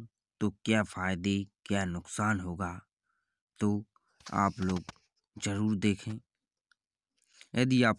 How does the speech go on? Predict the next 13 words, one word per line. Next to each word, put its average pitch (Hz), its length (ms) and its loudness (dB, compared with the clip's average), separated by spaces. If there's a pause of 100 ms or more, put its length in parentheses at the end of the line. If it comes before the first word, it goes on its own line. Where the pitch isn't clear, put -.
हमारे 95 260 0
चैनल 92 240 0
पर 90 120 -6
नए 87 260 0
हैं 95 160 -2
तो 87 140 -8 (120)
प्लीज 117 280 4
चैनल 90 260 0
को - 160 -8 (200)
सब्सक्राइब 92 580 -4 (640)
and 95 280 -6 (200)
like 92 320 -4 (1200)
करें 110 300 0